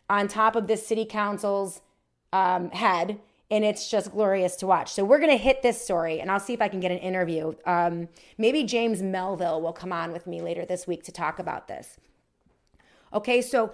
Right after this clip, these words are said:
back to R F K. Um, your job now is to disobey.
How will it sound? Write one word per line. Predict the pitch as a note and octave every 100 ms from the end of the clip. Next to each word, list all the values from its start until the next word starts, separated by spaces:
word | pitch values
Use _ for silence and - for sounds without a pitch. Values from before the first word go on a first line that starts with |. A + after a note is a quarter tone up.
| - _
back | - B3 C4+
to | D#4
R | A#3+ A#3
F | A3+ G#3+
K. | - F#3 - - _ _ _ _ -
Um, | G3+ G3 -
your | G#3+ C4+
job | D4+ D4 C4+
now | A#3+ A#3
is | G#3 G#3 G#3
to | - A#3 G3+ G3 F#3+ - _ _ -
disobey. | F#3 F#3+ F3+ G3+ F#3 F#2